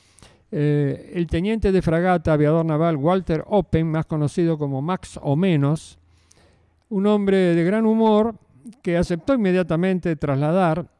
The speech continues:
y con los años me lo comentó también acá en el centro naval, trajo las claves y de Ezeiza con toda la tripulación se fue directamente a, <clears throat> al edificio Libertad, donde fueron recibidas en un portafolio, lo que correspondía,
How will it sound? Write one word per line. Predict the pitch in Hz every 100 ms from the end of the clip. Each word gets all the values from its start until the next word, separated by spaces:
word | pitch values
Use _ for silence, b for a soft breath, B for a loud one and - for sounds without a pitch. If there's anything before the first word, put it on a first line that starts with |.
| -
y | 165
con | 156
los | 151 -
años | 190 185
me | 151
lo | 147 135
comentó | 139 139 143 170
también | 143 143 170 147
acá | 135 160
en |
el | 135
centro | 160 147 135
naval, | 143 175 185 - b b _
trajo | 196 202 180 202 202 - -
las | 147 135 131
claves | 220 208 180 185 -
y | 165
de | 160 165
Ezeiza | - 220 214 165
con | 151 156
toda | 202 202
la | 170
tripulación | 151 147 156 156 - 196 180
se | 147
fue | 175 175
directamente | 175 170 156 170 185 160 170 165 - b b b
a, | - 147 143 135 131
<clears throat> | 127 120 - - 190 180 143 123 -
al | - 143
edificio | 143 190 165
Libertad, | 170 165 170 - 196 196 -
donde | 143 143 143 139 135 139 -
fueron | 170 156 147
recibidas | 143 147 165 175 147 135
en | 139
un | 151
portafolio, | 170 170 185 - 175 175 143
lo | 131
que | 135
correspondía, | 156 170 180 175 180 180 180